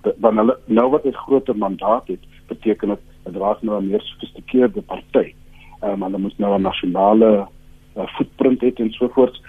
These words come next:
en dit kos meer geld. Ehm, en ek wil nie, jy weet, ek sê nie, eh, hulle gaan dit nie kan doen nie, maar ek dink dit gaan meer moeiliker raak. En soos ons gesê het, gesien het hierna, eh, eh, nader aan die verkiesing, toe daar 'n bietjie krake tussen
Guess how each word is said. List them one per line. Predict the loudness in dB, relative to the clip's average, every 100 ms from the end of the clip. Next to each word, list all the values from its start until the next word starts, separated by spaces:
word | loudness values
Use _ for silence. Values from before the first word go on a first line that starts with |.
| -10
en | 0 0
dit | 2
kos | 0 0
meer | 4 4 4
geld. | -6 -10 -14 -20 -20 -20 -20 -20 -4
Ehm, | -2 -2
en | -2 -2
ek | -2 -2
wil | 2
nie, | 2 2 -4 -18 -18 -6
jy | 4
weet, | 4 4
ek | -4
sê | 2 4
nie, | 4 2 0 -10 -20 -20 -20 -6
eh, | -4 -4
hulle | -6
gaan | -4 -2 -2
dit | -2
nie | -6 -8 -10
kan | -4 -4
doen | 2 2
nie, | 2 0 -12 -10
maar | -6 -6
ek | -2
dink | -2
dit | -4 -6
gaan | -4 0
meer | 0 -2
moeiliker | -2 -2 -2 -2 -4
raak. | -4 -4 -6
En |
soos | -6 -8 -10 -12
ons | -12
gesê | 0 4
het, | 4 0 -14 -10
gesien | -8 -4 0
het | 0 2
hierna, | 2 2 2 -2 _ -20 _ -12
eh, | -8
eh, | -8 -8 -8 -6
nader | -2 0 2 2
aan | 0
die | -4 -12
verkiesing, | -14 0 0 0 -10 -20 -4
toe | -2
daar | 2 2
'n | 0
bietjie | -6 -14 -18
krake | -2 0 0 -2 -8 -8
tussen | -12 -6 -6